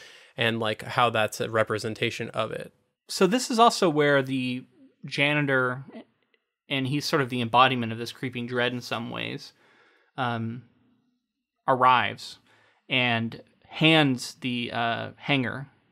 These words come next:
Speaker 2: to Jake to kill himself. And I wanted to ask you, what do you think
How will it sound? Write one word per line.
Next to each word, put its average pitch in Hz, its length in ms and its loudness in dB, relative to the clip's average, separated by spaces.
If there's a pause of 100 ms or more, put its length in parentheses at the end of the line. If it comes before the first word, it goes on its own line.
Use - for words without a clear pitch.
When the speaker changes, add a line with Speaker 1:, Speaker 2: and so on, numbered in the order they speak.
(1300)
Speaker 2:
to 127 720 -2
Jake 113 380 -2 (160)
to 123 100 -10
kill - 140 -8
himself. - 420 -10 (680)
And 165 380 4 (120)
I 160 60 4
wanted 339 220 4
to 170 60 2
ask 127 360 0
you, 143 300 -8 (720)
what 202 280 4
do 175 80 -2
you 202 180 0
think 139 440 -2